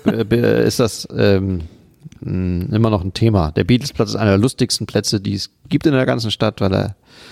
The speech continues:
Speaker 2: äh, ewig gebraucht hat, den einzurichten
Speaker 1: <laughs>
Speaker 2: und der dann ganz normal, ganz schlecht behandelt wurde die letzten, die nächsten zehn Jahre.
Speaker 1: <laughs>
Speaker 2: Einfach, die,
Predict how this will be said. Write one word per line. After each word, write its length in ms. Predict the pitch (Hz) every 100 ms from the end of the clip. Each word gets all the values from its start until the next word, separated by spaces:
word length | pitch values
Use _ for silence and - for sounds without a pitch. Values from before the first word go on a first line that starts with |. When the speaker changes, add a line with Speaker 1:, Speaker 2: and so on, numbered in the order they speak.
| - - _
Speaker 2:
äh, 420 | - 101 98 92 90 101 - 85 _ -
ewig 280 | 135 165
gebraucht 300 | 147 120 117
hat, 140 | 110 107
den 120 | 104
einzurichten 600 | 104 117 - 110 - 104 - _ 117 110
Speaker 1:
<laughs> 340 | - - -
Speaker 2:
und 220 | - 110 101
der 80 | 104
dann 160 | 101
ganz 240 | 104 117 -
normal, 420 | 104 98 98 98 -
ganz 220 | 104 113
schlecht 300 | - 113 -
behandelt 380 | 101 104 117 107
wurde 220 | 104 104
die 60 | 101
letzten, 360 | 104 - -
die 80 | 110
nächsten 260 | 110 110 -
zehn 240 | - 117
Jahre. 320 | 107 104 143 98
Speaker 1:
<laughs> 20 |
Speaker 2:
Einfach, 240 | - 110 -
die, 80 | -